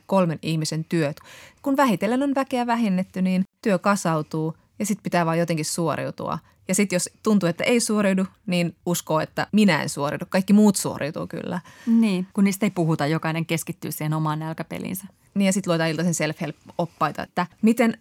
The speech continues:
Speaker 1: sähköpostit kansioidaan ja missä vuorokauden hetkessä on paras tehdä niitä rutiinihommia ja koska ajatella ja niin poispäin.
Speaker 2: Joskus yrittäjäthän puhuu siitä, että, että he haluaisivat mennä päivätöihin, oikeisiin töihin,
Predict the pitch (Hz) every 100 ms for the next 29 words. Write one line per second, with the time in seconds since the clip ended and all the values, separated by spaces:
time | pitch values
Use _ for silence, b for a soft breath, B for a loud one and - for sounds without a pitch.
0 | _ - 208 202 202 190 196 190 196 -
1 | 175 165 - 165 160 165 160 165 165 165
2 | 185 165 180 - 196 196 190 185 190 185
3 | 190 190 185 - 185 - 190 185 170 170
4 | 170 - 175 185 180 175 180 180 160 156
5 | 156 160 156 165 160 165 160 160 156 160
6 | 160 - - 170 - 196 185 160 160 160
7 | 160 160 160 170 170 185 233 165 113 -
8 | - - b b b 208 208 208 180 185
9 | - 151 160 160 151 151 - 147 147 147
10 | - 143 143 - - 160 165 160 165 160
11 | 170 160 160 170 165 - 170 170 170 165
12 | - 147 165 202 196 165 160 151 151 147
13 | 165 160